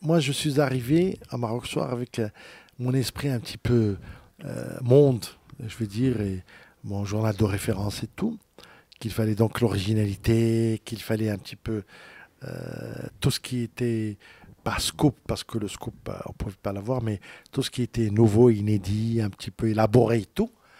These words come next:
Et un jour, euh, ça je le, je le dis, le prince héritier,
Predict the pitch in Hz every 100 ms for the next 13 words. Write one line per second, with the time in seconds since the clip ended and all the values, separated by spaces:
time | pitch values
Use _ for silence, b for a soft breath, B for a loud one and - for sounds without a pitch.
0 | b b b - 131 127 110 226 202 -
1 | - - 107 98 90 - _ _ _ _
2 | - 104 95 98 90 82 78 78 - 95
3 | 104 202 202 B B B B - 113 165
4 | 165 - 120 110 - 170 247